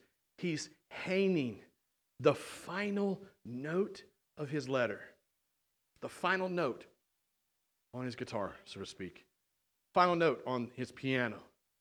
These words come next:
The final note of this letter, hanging it on the gospel of grace. He's doing this because he knows that the, the spirits of the Philippian believers are only gonna be transformed, they're only gonna be sustained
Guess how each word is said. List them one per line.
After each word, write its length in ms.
The 80
final 580
note 500
of 200
this 340
letter, 480
hanging 540
it 180
on 120
the 80
gospel 680
of 140
grace. 560
He's 140
doing 180
this 140
because 180
he 80
knows 360
that 120
the, 140
the 120
spirits 520
of 60
the 60
Philippian 460
believers 500
are 140
only 320
gonna 160
be 100
transformed, 840
they're 160
only 280
gonna 200
be 140
sustained 760